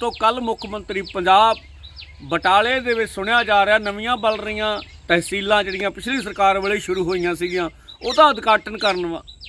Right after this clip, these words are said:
ਪਹੁੰਚ ਰਹੇ ਨੇ। ਤੋ ਕਿਸਾਨ ਮਜ਼ਦੂਰ ਸੰਘਰਸ਼ ਕਮੇਟੀ ਵੱਲੋਂ ਸਾਰੇ, ਅ, ਗੁਰਦਾਸਪੁਰ ਦੇ, ਪੰਜਾਬ ਦੇ ਕਿਸਾਨਾਂ ਮਜ਼ਦੂਰਾਂ ਨੂੰ ਉੱਥੇ ਪਹੁੰਚਣ ਦੀ ਅਪੀਲ ਆ, ਤਾਂ ਜੋ ਅਸੀਂ ਪੀਸਫੁਲੀ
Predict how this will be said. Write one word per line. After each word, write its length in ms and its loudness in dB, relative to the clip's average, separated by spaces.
ਪਹੁੰਚ 300 2
ਰਹੇ 240 -2
ਨੇ। 120 -10
ਤੋ 360 4
ਕਿਸਾਨ 340 0
ਮਜ਼ਦੂਰ 320 -6
ਸੰਘਰਸ਼ 280 -6
ਕਮੇਟੀ 640 -6
ਵੱਲੋਂ 240 2
ਸਾਰੇ, 540 2
ਅ, 220 -6
ਗੁਰਦਾਸਪੁਰ 680 0
ਦੇ, 220 -6
ਪੰਜਾਬ 420 -2
ਦੇ 100 -8
ਕਿਸਾਨਾਂ 420 -4
ਮਜ਼ਦੂਰਾਂ 420 -4
ਨੂੰ 100 -8
ਉੱਥੇ 200 -6
ਪਹੁੰਚਣ 420 -4
ਦੀ 180 -4
ਅਪੀਲ 380 -2
ਆ, 160 4
ਤਾਂ 300 6
ਜੋ 160 -2
ਅਸੀਂ 300 -8
ਪੀਸਫੁਲੀ 560 -2